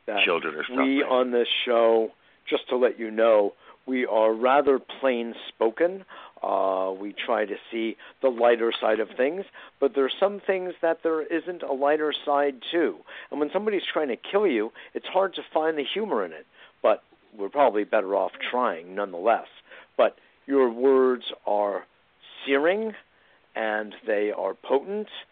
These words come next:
Speaker 1: and it is truly a wake-up call. Now, I'll just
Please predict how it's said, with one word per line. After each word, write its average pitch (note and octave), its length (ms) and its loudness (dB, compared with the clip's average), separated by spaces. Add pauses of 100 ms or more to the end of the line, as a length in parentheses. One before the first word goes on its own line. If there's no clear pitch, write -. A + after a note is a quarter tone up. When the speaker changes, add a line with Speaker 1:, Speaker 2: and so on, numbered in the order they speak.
(320)
Speaker 1:
and A2 440 -2 (100)
it A#2+ 200 -2
is A2 160 -6 (220)
truly E3+ 360 0
a B2+ 60 -4
wake-up A#2 400 -2
call. D#2+ 300 -8 (300)
Now, - 80 2
I'll D#3+ 60 4
just F3+ 200 -4